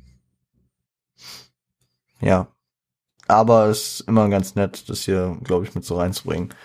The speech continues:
Wir haben's, wir haben's mehrfach, äh, im, äh, Verlauf dieses Albums erwähnt, dass es die, äh, dass es zumindest ein Teil der Blaupause von der Transformation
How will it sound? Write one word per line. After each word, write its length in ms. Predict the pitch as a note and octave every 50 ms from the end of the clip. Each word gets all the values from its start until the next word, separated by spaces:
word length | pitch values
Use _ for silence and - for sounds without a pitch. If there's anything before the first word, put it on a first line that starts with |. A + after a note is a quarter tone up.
| - - - - - - - _ _ _ _ -
Wir 100 | G#2+ A2
haben's, 260 | B2+ D3 C#3+ - A2
wir 80 | A#2
haben's 220 | B2+ C3 D3 C#3+ -
mehrfach, 500 | A#2+ A2+ A#2+ C#3 - C#3 B2+ A#2+ - -
äh, 500 | - G2+ G#2+ G#2+ G#2+ G#2 - - - G2
im, 320 | G#2 G#2+ G#2+ G#2+ G#2 F#2
äh, 360 | - - E2+ F#2+ F#2+ F#2+ F#2+ A#2 A#2+ - _ _ _ _ -
Verlauf 300 | - G2+ G2 G2+ G#2+ A2
dieses 200 | - G#2+ G2 F#2
Albums 640 | - - G#2+ G#2+ G#2+ G#2+ G#2 G#2+ - - - _ _ _ _ -
erwähnt, 1200 | F#2 F2 F#2 F#2+ F#2+ F#2+ - - _ _ _ _ - - - G2 G#2+ A2 G#2+ G#2 C3 - - _ _ _ _ _ _ _ _ _ _ _ _ _ _ _ _ _ _ -
dass 380 | - - F#3+ - - - - - - _ _ _
es 300 | - F#3+ G3 F#3+ - -
die, 340 | - - G2+ F#2 F#2 F2+ F2
äh, 400 | E2+ E2+ F2 F2 F2 F2 F2+ F2+ F#2 _ _ _ _ _ _ _ _ _ _ _ _ _
dass 180 | - G2 - -
es 360 | - F#2+ - - - - -
zumindest 720 | - - G2+ G2 G2+ G#2 A2 A#2+ A#2 A2 - - - - -
ein 240 | - - G2 F#2 -
Teil 380 | - - - G#2 A2+ A#2+ A#2+
der 140 | A2 A2 G#2+
Blaupause 1000 | F#2 - G2+ G2+ G#2+ G2+ - - G2 G2+ G#2 G#2 G#2 G2 G2 G2+ G2 F#2+ G#2+ A#2+ - _ _ _ _ _
von 720 | - - - - - - - _ - - G#2+ A2 A2+ A#2
der 160 | A2+ A2 G#2+
Transformation 1400 | - - - G#2+ G#2+ G#2 G#2+ - - - - G2+ G2 F#2+ F#2 F#2+ - - G2 G2 F#2+ F#2+ F#2+ F#2+ F#2+ G2 - _